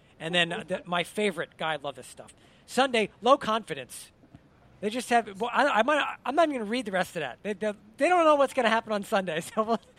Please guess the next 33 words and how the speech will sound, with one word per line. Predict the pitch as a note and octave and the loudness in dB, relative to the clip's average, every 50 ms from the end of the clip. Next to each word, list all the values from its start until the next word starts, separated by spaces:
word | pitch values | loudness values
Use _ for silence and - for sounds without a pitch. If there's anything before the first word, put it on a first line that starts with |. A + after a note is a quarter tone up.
| - - - - - - - _ | -20 -20 -20 -20 -20 -20 -14 _
we'll | - B3+ C#4 | 0 0 0
see | - - | 2 2
what | D#4+ D4+ | 4 4
happens | B3 B3+ A#3+ A3 G3 | 4 4 2 0 -2
on | G#3 G3 F#3 | -4 -4 -4
Sunday. | - F#3 F#3+ F3+ D#3+ C3+ A#2+ B2+ _ _ - - - - - - _ - - - | -6 -8 -8 -8 -8 -10 -12 -14 _ _ -20 -20 -20 -20 -20 -20 _ -16 -8 -4
Um, | F#3+ G3 G3+ G3+ G3 G3 | 0 2 2 2 2 0
we've | G3 G#3+ G#3 | -2 -2 0
got | A#3 A3 | 2 2
a | G#3 | 4
lot | G#3+ B3+ D4 | 4 2 2
of | C#4 - | 0 -2
people, | C#4 C#4+ C4+ B3 A#3 A3 - - | -4 -2 0 0 0 0 -2 -4
uh, | F#3 | -6
chiming | F#3 - - G#3+ G#3+ G#3 G3+ G#3+ | -8 -6 -6 -6 -6 -4 -4 -6
in. | A3 G#3 | -6 -6
We | G3 F#3 | -6 -8
were | F3 | -6
going | E3 G3+ G#3 G#3 | -4 -4 -2 -2
over | G3+ F#3 F3+ | -2 -4 -4
the | F3 F3+ | -4 -4
odds, | F#3 G3 G3+ - - | -2 -2 -4 -4 -6
Matt, | F3+ F3 E3 D#3 | -6 -6 -6 -6
asking | - E3+ G3 G3 - G#3 F#3+ | -6 -8 -8 -8 -8 -8 -6
about | F3+ E3 D#3 - | -6 -6 -6 -6
Taylor | - A3+ B3 C4 C4 A3 E3 C#3+ | -4 -2 0 0 0 -2 -4 -6
Gooch. | - G3+ A3+ F3+ - - - - - - _ _ _ _ _ - - - - - _ _ - - - - - | -6 -6 -6 -6 -6 -10 -16 -18 -18 -20 _ _ _ _ _ -20 -20 -20 -20 -20 _ _ -20 -20 -20 -16 -12
Uh, | D3+ D#3+ | -10 -10
at | E3 D#3+ | -8 -8
least | G#3 C#4 A#3+ - | -8 -8 -8 -6
five | - A#3+ A3 B3 A#3 - | -4 -2 -2 -2 -2 -4
people | - C4+ - F3 D#3 | -8 -10 -8 -6 -6
asking. | C#3+ C3+ - - C3+ A#2 | -4 -6 -8 -12 -16 -20